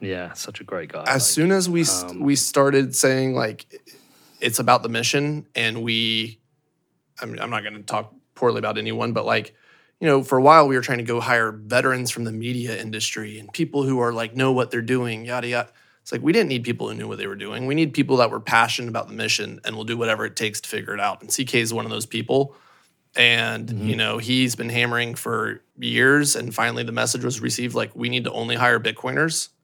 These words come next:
Speaker 2: And, you know, right now what's happening at our company, man, I, it's, it's, uh, really something special. It's like, y-, like, uh, when you feel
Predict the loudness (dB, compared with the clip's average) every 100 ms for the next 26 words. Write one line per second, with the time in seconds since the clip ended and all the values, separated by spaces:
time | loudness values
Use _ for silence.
0 | _ 0 2 4 2 -4 -8 -16 _ _
1 | _ _ _ _ _ _ _ _ -4 0
2 | -2 0 2 2 4 4 4 2 2 2
3 | 2 -2 -2 -2 -4 -6 -4 -2 0 0
4 | -2 -4 -2 0 0 0 -4 0 2 0
5 | 0 2 2 -2 -6 -12 _ _ _ _
6 | _ -10 0 2 2 0 -2 -4 -8 -4
7 | -2 -2 -2 -8 -12 -6 -4 -4 -8 -10
8 | -8 -4 -4 -2 -4 -2 -4 -6 -10 -10
9 | -8 -6 -6 -6 -2 2 2 2 -2 -8